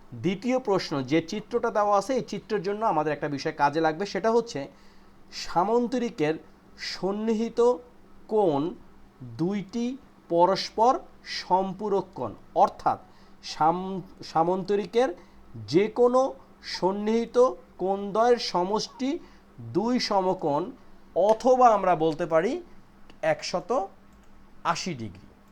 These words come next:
তাই তো? এটা হচ্ছে একশত আশি ডিগ্রি। এখন আমরা ধাপে ধাপে অঙ্কটা করি। এখানে কয়েকটা বিষয় আমাদের কিন্তু বুঝতে হবে। একটা হচ্ছে সন্নিহিত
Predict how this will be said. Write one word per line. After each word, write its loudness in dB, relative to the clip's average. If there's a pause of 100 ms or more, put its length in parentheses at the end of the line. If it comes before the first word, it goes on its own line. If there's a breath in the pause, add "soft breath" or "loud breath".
(340)
তাই -6
তো? -8 (600)
এটা -8
হচ্ছে -6
একশত -8 (240)
আশি -8
ডিগ্রি। -18 (480 soft breath)
এখন 2
আমরা 2
ধাপে -4
ধাপে -2
অঙ্কটা -6
করি। -12 (540 soft breath)
এখানে 6
কয়েকটা 4
বিষয় 2
আমাদের 2
কিন্তু -2
বুঝতে -6
হবে। 6
একটা 2
হচ্ছে -6 (400 soft breath)
সন্নিহিত -6